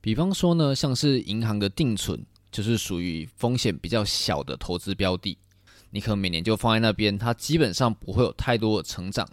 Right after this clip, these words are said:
只有非常少的利息，所以它的波动是很小的。那像是股票啊，或者是所谓的加密货币，就是相对比较风险比较高的标的，你可能选到像是《航海王》，你就一飞冲天；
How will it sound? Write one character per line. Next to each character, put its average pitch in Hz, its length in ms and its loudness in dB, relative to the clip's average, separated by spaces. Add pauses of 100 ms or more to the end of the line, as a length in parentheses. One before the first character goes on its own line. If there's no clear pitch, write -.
(120)
只 127 120 0
有 110 100 4
非 117 220 0
常 104 180 -2
少 85 160 -4
的 82 100 -4
利 104 220 -2
息， - 340 -8 (280)
所 127 320 0
以 123 100 2
它 113 140 0
的 104 120 0
波 120 280 0
动 117 200 0
是 107 220 -4
很 90 240 -4
小 - 260 -2
的。 - 200 -18 (320)
那 165 120 2
像 165 140 6
是 151 140 2
股 104 200 -6
票 135 240 2
啊， 107 220 4
或 117 160 -2
者 87 160 -4
是 110 320 -2
所 92 200 -4
谓 98 60 -2
的 95 140 -4
加 107 260 -2
密 113 160 0
货 113 220 0
币， 113 240 -6 (260)
就 113 120 -10
是 110 100 -2
相 110 260 -2
对 110 160 2
比 82 120 -8
较 95 300 -2
风 117 220 -4
险 104 160 -4
比 57 60 -16
较 101 160 -2 (100)
高 101 220 0
的 87 80 -8
标 92 280 -4
的， - 160 -12 (460)
你 135 120 -4
可 131 120 -2
能 104 120 0
选 101 160 -6
到 110 120 0
像 113 160 0
是 110 300 -2
《航 107 260 -6
海 113 140 2
王》， 85 280 -4 (160)
你 110 80 -16
就 110 160 -4
一 107 100 -4
飞 101 220 0
冲 95 220 -6
天； 95 260 -6